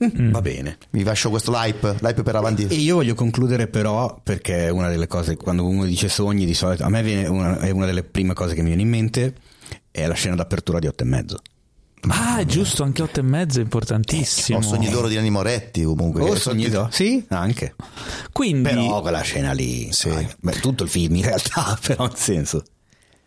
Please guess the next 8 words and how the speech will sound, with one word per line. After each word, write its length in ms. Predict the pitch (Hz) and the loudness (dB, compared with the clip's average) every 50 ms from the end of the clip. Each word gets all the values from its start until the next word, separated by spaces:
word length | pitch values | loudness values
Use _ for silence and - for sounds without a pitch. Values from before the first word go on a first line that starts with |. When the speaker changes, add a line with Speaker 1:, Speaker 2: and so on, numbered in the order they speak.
| - - | -8 -4
Speaker 2:
Per 160 | - 127 113 | -2 0 0
Speaker 1:
Eh. 40 | 113 101 | 0 0
Speaker 2:
rispondere 720 | - - - - 160 160 160 151 143 131 123 117 117 113 | -2 -4 -4 -2 0 0 2 2 2 2 2 0 0 0
a 140 | 113 113 113 | 0 0 2
Nicola 520 | 113 113 117 110 - 131 123 131 139 151 | 2 2 0 0 0 0 0 0 0 0
Beffa, 640 | 151 160 151 143 - - - - - 170 180 202 - - - - | 2 2 0 0 -2 -4 -4 -2 -2 0 0 -2 -2 -6 -8 -4
eh, 80 | - | -2
abbiamo, 1300 | 135 120 117 117 113 113 113 113 113 110 110 113 117 123 127 123 123 113 104 104 107 113 110 113 - - | 0 0 2 2 2 2 2 2 2 2 2 2 0 0 0 0 0 2 2 2 2 2 2 0 0 -2